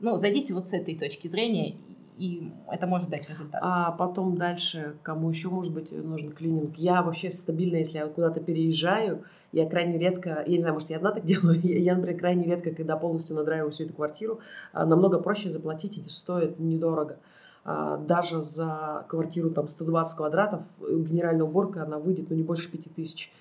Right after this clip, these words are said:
Speaker 2: А, мне, например, лень всё это убирать,
Speaker 1: На са-,
Speaker 2: намывать.
Speaker 1: кстати, кстати, хорошая вещь вообще, а, таргетироваться чуть ли не на район, что, а, помоем ваши балконные окна со скидкой, да?
Speaker 2: Со скидкой.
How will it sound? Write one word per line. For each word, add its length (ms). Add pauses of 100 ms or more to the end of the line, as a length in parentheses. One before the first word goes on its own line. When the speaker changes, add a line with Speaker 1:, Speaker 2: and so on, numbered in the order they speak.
(360)
Speaker 2:
А, 500
мне, 180
например, 220
лень 200
всё 220
это 180
убирать, 440
Speaker 1:
На 60
са-, 80
Speaker 2:
намывать. 340
Speaker 1:
кстати, 140
кстати, 240
хорошая 440
вещь 200
вообще, 320 (120)
а, 200
таргетироваться 920
чуть 180
ли 120
не 200
на 200
район, 480 (340)
что, 540
а, 180
помоем 540
ваши 380
балконные 560
окна 380
со 140
скидкой, 640
да? 120
Speaker 2:
Со 140
скидкой. 340